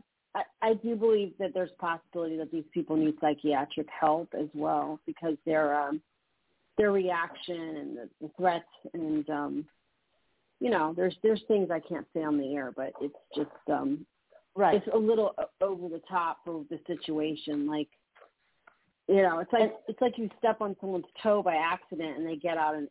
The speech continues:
Speaker 1: you know, a gun to shoot you, and it's like, what? Like, that's the type of thing. You know what I'm saying? Like, it, it's, I just made a metaphor. That's not actually what's happening.
Speaker 2: Right,
Speaker 1: But,
Speaker 2: right.
Speaker 1: uh, y-, you know, and their re-, their reactions are so over the top.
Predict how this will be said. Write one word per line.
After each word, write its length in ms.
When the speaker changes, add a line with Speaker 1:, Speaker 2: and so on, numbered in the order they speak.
Speaker 1:
you 140
know, 300
a 60
gun 320
to 80
shoot 180
you, 160
and 100
it's 140
like, 200
what? 240
Like, 180
that's 180
the 80
type 260
of 100
thing. 360
You 100
know 100
what 120
I'm 40
saying? 220
Like, 240
it, 220
it's, 120
I 120
just 180
made 160
a 60
metaphor. 560
That's 180
not 160
actually 320
what's 180
happening. 280
Speaker 2:
Right, 320
Speaker 1:
But, 80
Speaker 2:
right. 280
Speaker 1:
uh, 180
y-, 200
you 100
know, 180
and 240
their 120
re-, 180
their 200
reactions 760
are 140
so 280
over 280
the 80
top. 480